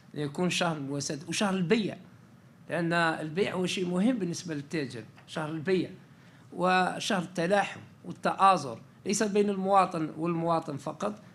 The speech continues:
بل بين المواطن والتاجر، بين المواطن والمسؤول،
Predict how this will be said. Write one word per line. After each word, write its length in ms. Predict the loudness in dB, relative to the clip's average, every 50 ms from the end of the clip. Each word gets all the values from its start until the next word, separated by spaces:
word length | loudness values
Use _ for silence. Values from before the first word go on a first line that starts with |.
| -20 -8 -4
بل 180 | -2 -2 -2
بين 240 | 2 2 2 2 2
المواطن 500 | 0 -2 0 2 2 2 2 0 -2 -4
والتاجر، 640 | -4 -4 -4 -2 0 2 2 2 0 -4 -8 -10 -12 -16 -20 -20 -16 -6
بين 240 | -2 0 0 0
المواطن 500 | 0 -2 -2 0 2 2 2 2 0 -2
والمسؤول، 640 | -2 -2 -2 -2 -2 -4 -6 -6 -4 -4 -4 -4 -8